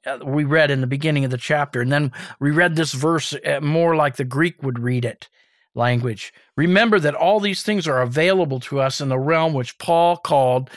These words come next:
the heavenlies. And we talked a lot about that last week. And as we saw, it's not just one pie in the sky when we get to heaven, but it's a reality that we can have now.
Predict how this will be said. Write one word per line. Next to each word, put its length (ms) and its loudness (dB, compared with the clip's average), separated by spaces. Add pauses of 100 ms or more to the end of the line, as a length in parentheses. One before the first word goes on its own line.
(160)
the 120 0
heavenlies. 540 0
And 60 -4
we 80 0
talked 280 0
a 40 0
lot 180 4
about 280 0
that 180 -2
last 320 -4
week. 280 -6 (420)
And 180 0
as 160 0
we 80 2
saw, 340 4
it's 160 -2
not 240 2
just 220 -2
one 260 -6
pie 260 2
in 120 2
the 60 0
sky 360 2
when 140 0
we 80 0
get 220 -2
to 100 0
heaven, 380 -2 (320)
but 140 2
it's 140 -2
a 60 -4
reality 920 0
that 200 -4
we 160 0
can 160 -4
have 260 -4
now. 460 -4